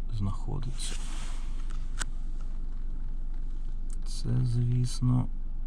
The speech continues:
таке собі. Ну, я можу від-, об'їхати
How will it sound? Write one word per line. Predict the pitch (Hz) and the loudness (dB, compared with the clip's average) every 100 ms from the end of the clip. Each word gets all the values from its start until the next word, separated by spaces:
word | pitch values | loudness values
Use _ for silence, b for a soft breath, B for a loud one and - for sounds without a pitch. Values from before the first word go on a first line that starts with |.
| - - - - | -2 -2 -2 -2
таке | - - - - 107 | -2 -2 -2 0 0
собі. | 98 - 104 98 104 - - - | 0 0 0 0 0 0 0 2
Ну, | 113 110 110 | 2 4 4
я | 127 | 4
можу | 131 120 110 113 | 6 4 4 2
від-, | 110 107 - - - 123 | 2 0 0 -2 0 0
об'їхати | 104 95 - - - | 0 0 0 -2 -2